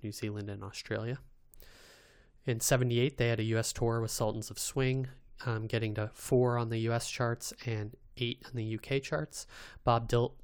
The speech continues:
Bob Dylan actually saw them play in L A and invited Mark and Pick Withers to play on his album Slow Train Coming,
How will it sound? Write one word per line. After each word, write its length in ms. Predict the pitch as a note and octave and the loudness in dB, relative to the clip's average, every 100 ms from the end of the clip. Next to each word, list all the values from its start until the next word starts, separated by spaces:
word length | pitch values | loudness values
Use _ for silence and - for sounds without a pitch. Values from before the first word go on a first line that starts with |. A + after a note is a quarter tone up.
| - - - | -18 -20 0
Bob 260 | A#2 A2+ G#2+ | 2 2 4
Dylan 240 | A#2+ B2 | 2 2
actually 280 | A#2 - A#2 | 0 -2 -2
saw 180 | - A2+ | 0 0
them 140 | G#2+ | 0
play 200 | A#2+ A2 | 2 2
in 100 | G#2+ | 2
L 220 | G#2 A2+ | 2 2
A 200 | A#2 A#2+ | 4 2
and 160 | A2 A2 - B2+ | 0 -4 -10 -4
invited 360 | A2+ A2 G#2+ | 2 2 2
Mark 280 | G#2+ A2 - | 2 0 0
and 220 | G#2+ G2+ - - - - - | -4 -4 -8 -16 -18 -10 0
Pick 180 | A#2+ - | 2 4
Withers 320 | G#2+ A2+ - | 4 4 0
to 80 | - | -2
play 220 | - A#2 | 0 2
on 160 | A2 G#2+ | 4 2
his 160 | - | 0
album 340 | G#2+ A2 G#2 G2+ | 0 0 -2 -2
Slow 340 | - A#2+ A2 | -2 2 2
Train 380 | - - G#2+ G#2 | 0 -2 -2 -4
Coming, 400 | - A#2 A#2+ | -6 -4 -4